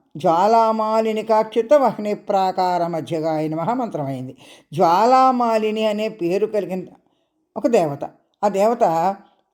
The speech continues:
చతుర్దశి పౌర్ణమ, లేకపోతే అమావాస్య ముందు చతుర్దశి వస్తుంది కదా,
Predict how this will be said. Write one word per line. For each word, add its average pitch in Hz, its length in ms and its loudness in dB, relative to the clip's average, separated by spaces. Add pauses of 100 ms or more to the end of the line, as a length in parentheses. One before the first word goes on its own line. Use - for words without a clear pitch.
(140)
చతుర్దశి 226 800 2 (840)
పౌర్ణమ, 170 480 -2 (160)
లేకపోతే 226 340 -2
అమావాస్య 233 380 0
ముందు 247 180 -2
చతుర్దశి 240 520 -2
వస్తుంది 202 260 -8
కదా, 151 200 -2